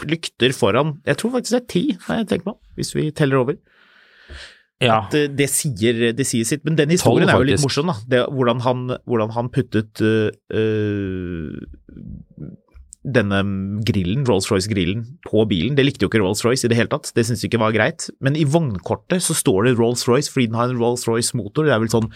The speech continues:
Speaker 1: biltilsynet i England, eh, fungerer.
Speaker 2: Ja, så han, eh, han, eh, dro jo over og tok M O T på den i England,
Speaker 1: <laughs>
Speaker 2: eh, hvert annet år til han døde.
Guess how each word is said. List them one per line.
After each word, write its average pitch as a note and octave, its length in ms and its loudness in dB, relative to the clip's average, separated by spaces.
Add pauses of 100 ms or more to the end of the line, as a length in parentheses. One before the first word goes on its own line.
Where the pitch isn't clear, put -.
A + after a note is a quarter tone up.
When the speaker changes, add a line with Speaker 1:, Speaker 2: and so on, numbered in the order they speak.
(300)
Speaker 1:
biltilsynet G#2+ 580 2
i A2 60 2
England, G#2 420 -2
eh, A#2 160 -4
fungerer. A2+ 460 -2 (240)
Speaker 2:
Ja, G#2 160 4 (340)
så G#2+ 160 6
han, A2+ 160 2
eh, A2+ 320 6
han, A#2 240 2
eh, A#2 160 4
dro G#2 240 4
jo B2 80 6
over F#2 320 2
og F#2+ 80 -4
tok - 320 -4
M G2+ 240 2
O G2 80 0
T F2 260 -2
på F#2 200 -4
den F#2+ 100 0
i F2+ 60 0
England, F#2 500 -2 (240)
Speaker 1:
<laughs> - 0 -
Speaker 2:
eh, G#2+ 480 0
hvert G2+ 240 0
annet F#2 320 0
år G#2 320 2
til G#2 80 0
han F#2+ 160 0
døde. F#2+ 400 0